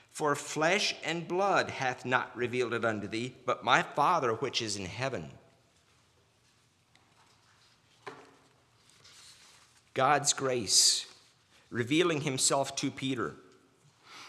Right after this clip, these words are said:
John sixteen thirteen says that the Holy Spirit will guide us into all truth. The Word of God is alive and sharp,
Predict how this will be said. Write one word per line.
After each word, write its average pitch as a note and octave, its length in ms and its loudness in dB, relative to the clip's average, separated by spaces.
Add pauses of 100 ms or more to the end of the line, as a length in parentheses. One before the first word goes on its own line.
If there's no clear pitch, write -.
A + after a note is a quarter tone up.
(1600)
John C#3+ 320 8
sixteen D#3 520 2
thirteen C#3 760 -2
says C3 460 4
that A2 420 2
the A#2+ 120 4
Holy D3+ 260 0
Spirit E3 360 0
will B2 140 0
guide B2 300 2
us A#2+ 160 0
into C3 300 -4
all A#2+ 280 0
truth. B2 680 -6 (1300)
The B2 120 4
Word F3 300 6
of - 120 -4
God D3+ 300 8
is C3+ 100 -2
alive B2+ 520 6
and A#2 120 0
sharp, A#2+ 480 4